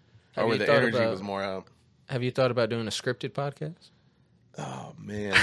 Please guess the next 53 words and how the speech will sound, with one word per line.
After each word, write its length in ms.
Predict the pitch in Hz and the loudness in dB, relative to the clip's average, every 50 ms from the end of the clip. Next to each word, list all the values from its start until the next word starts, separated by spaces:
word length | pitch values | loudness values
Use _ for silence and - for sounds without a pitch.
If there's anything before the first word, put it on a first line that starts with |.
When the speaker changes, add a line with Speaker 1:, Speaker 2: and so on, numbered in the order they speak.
| - - | 2 0
Speaker 1:
<laughs> 40 | - - - - - - - - - - - - - - - - | -8 -12 -14 -18 -20 -20 -20 -20 -20 -20 -18 -18 -18 -18 -18 -6
'Cause 160 | - 139 120 | -4 -4 0
we, 220 | 123 131 143 143 139 | 2 4 4 4 4
we 180 | 131 139 147 | 4 4 2
thought 380 | 143 - _ _ - 113 117 113 | 0 -2 _ _ 6 6 6 6
about 280 | 107 107 104 101 98 - | 6 6 4 4 4 2
that. 180 | 110 104 104 107 | 2 2 4 4
We 160 | 110 113 120 | 4 2 2
were 60 | 127 | 0
like, 240 | 120 117 127 127 - | -2 -4 -4 -2 -2
"What 100 | 143 143 | -2 -2
if 60 | 135 | -2
we 120 | 120 104 | -6 -6
did 160 | 104 120 107 98 | -6 -4 -4 -4
a, 100 | 101 135 - - - | -4 -6 -8 -8 -6
a, 100 | - 113 | -6 -4
like, 180 | 107 95 - | -4 -6 -8
a 40 | - - _ | -12 -8 _
thirty-minute 480 | - 123 123 127 117 117 113 113 - - | -2 0 0 0 -2 -4 -4 -6 -4 -2
podcast, 540 | 117 104 101 101 - - - - - - - | 0 0 0 0 -2 -6 -8 -8 -8 -12 -14
just 180 | - - - - | -14 -14 -10 -8
completely 760 | 107 101 - - 113 104 110 117 127 123 120 - 98 107 101 | -8 -10 -8 -8 -8 -6 -4 -2 -2 -2 -2 -4 -6 -6 -6
scripted, 540 | - - - 113 104 92 - - 85 80 87 | -6 -6 -4 -2 -4 -4 -4 -8 -10 -8 -8
like, 220 | 87 - - - _ _ | -8 -10 -10 -14 _ _
every 340 | 143 135 127 120 123 123 117 | 0 0 2 2 2 2 2
single 340 | - - 127 113 110 107 104 | 2 0 -2 -2 -2 -4 -4
thing 260 | - 113 104 95 92 - | -2 -2 -4 -4 -4 -6
scripted?" 800 | - - - - - - - - 104 101 - - - 127 123 - _ _ _ - | -6 -6 -4 -2 -2 -2 0 0 0 -2 -2 -6 -12 -16 -16 -16 _ _ _ -8
Speaker 2:
That'd 200 | - - - - | -8 -8 -8 -8
be 60 | 67 | -6
so 220 | - - - - - | -6 -6 -4 -2 -4
Speaker 1:
The 100 | 110 101 | -4 -4
Speaker 2:
hard. 200 | 110 110 110 117 | -4 -2 2 4
Speaker 1:
jokes, 440 | 107 107 110 110 107 - - - 139 | 4 4 4 2 0 -2 -2 -2 -2
yeah, 280 | 117 92 123 117 101 - | 0 2 4 4 4 2
everything. 640 | - 120 113 110 107 101 98 - 101 101 127 127 123 | 0 0 0 -2 -2 -6 -6 -8 -10 -10 -10 -10 -2
But 260 | 123 151 151 143 - - - - - - - _ - | 2 4 4 4 2 -2 -12 -20 -20 -20 -20 _ 0
that 140 | 127 123 127 | 2 4 4
would 80 | 135 131 | 4 4
be, 240 | 127 123 123 - - - 120 113 - - - | 2 0 0 -2 -4 -8 -8 -10 -10 -10 -6
it'd 200 | - 123 127 127 | -2 -2 0 0
be 100 | 131 131 | 0 0
the 100 | 113 101 | 0 2
hardest 320 | 113 123 120 117 104 - - | 4 4 2 2 0 -2 -4
for 140 | 110 104 | -4 -4
me 180 | 104 110 110 110 | -4 -2 -4 -2
to 60 | 98 85 | -2 0
edit 400 | 82 117 123 120 107 - - _ _ _ _ _ _ _ | 2 2 4 2 2 -2 -4 _ _ _ _ _ _ _
because 380 | - 110 - - 107 107 101 110 | -12 -10 -4 -2 -2 -2 2 2
I 100 | 104 107 | 4 4
would 160 | 110 107 101 | 4 2 0
be 140 | 104 104 101 | 0 0 0
like, 280 | 95 92 71 - - | 0 0 -2 -2 -8